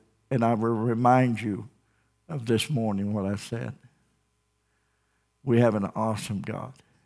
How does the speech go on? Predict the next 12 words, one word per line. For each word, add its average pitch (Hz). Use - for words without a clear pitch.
He's 135
incredible. 107
Are 131
you 131
hurting 143
about 131
something? 131
Write 135
a 131
letter 123
to 101
God. 104